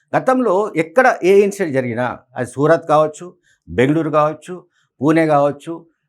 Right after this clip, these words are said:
మరొక చోట, మరొక చోట ఎక్కడ బాంబు పేలుళ్ళు జరిగినా వాటి లింకులు హైదరాబాద్లో ఉన్నట్టుగా కూడా గతంలో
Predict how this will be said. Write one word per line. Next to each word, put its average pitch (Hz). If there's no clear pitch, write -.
మరొక 156
చోట, 147
మరొక 127
చోట 101
ఎక్కడ 127
బాంబు 147
పేలుళ్ళు 139
జరిగినా 104
వాటి 262
లింకులు 208
హైదరాబాద్లో 190
ఉన్నట్టుగా 160
కూడా 139
గతంలో 147